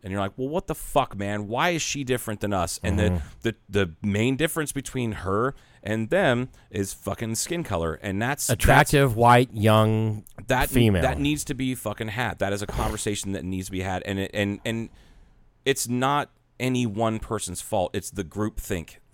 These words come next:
Speaker 1: There,
Speaker 2: Mm-hmm.
Speaker 1: it's the, or it's the whole collective consciousness fault.
Speaker 2: Mm-hmm.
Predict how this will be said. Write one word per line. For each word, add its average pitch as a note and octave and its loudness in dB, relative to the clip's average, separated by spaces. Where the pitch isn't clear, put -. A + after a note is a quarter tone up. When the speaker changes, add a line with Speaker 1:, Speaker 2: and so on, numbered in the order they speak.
Speaker 1:
There, G2+ 4
Speaker 2:
Mm-hmm. F2+ 2
Speaker 1:
it's - -4
the, G2 -6
or G2+ -2
it's F2+ -6
the F2+ -4
whole A2+ 0
collective F#2+ -6
consciousness E2 -6
fault. - -6
Speaker 2:
Mm-hmm. E2+ -2